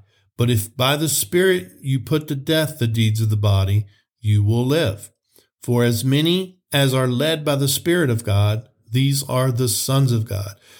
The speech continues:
So verse thirteen is kind of what we've been saying. If you live according to the flesh,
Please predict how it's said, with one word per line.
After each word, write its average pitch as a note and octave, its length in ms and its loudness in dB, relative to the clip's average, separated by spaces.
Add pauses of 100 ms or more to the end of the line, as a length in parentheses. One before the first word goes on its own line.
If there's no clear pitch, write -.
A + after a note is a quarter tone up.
(160)
So D#3+ 160 2
verse D#3 280 2
thirteen E3 340 0
is B2+ 80 -2
kind C3 200 0
of A#2+ 80 0
what A2 120 0
we've A2 140 2
been G#2+ 140 0
saying. A2+ 400 0
If G2+ 140 2
you A#2+ 160 2
live A#2+ 180 2
according A#2+ 440 -2
to A#2+ 100 -2
the G#2+ 100 2
flesh, A#2 640 -2